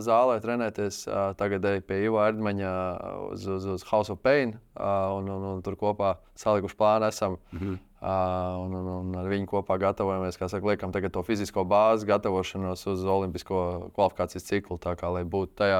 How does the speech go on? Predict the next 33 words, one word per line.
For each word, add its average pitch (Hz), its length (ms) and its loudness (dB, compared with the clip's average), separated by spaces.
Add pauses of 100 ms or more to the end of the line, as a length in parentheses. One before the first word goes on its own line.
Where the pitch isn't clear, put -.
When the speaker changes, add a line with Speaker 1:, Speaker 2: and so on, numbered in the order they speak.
(120)
Speaker 1:
momentā 95 520 2
jau, 85 160 0
kad - 180 -8
ir 92 140 -2 (220)
izsludināts, 98 580 -2
kur 101 160 0
kas 98 160 -2 (300)
notiksies, 113 600 -2
kad, 101 220 0
Speaker 2:
Mhm. 90 240 -8 (240)
Speaker 1:
tad, 87 160 -10
lai 90 160 2
es 90 140 -4
jau 92 100 2
būtu, 92 320 -2
nu, 98 220 -2
simt 98 260 -6
desmit 95 320 -2
procentiem 92 420 -2
labāk 90 440 0
fiziskā 90 420 -4
formā, 104 340 2
un 87 80 -4
tad 95 140 -2
jau 90 160 0
to 90 140 0 (580)
basketbola 95 500 2
bāzi 98 300 4
pēc - 160 -6
tam 101 160 0
ielikt 95 240 0
daudz 95 240 2
vienkāršāk. 92 480 -4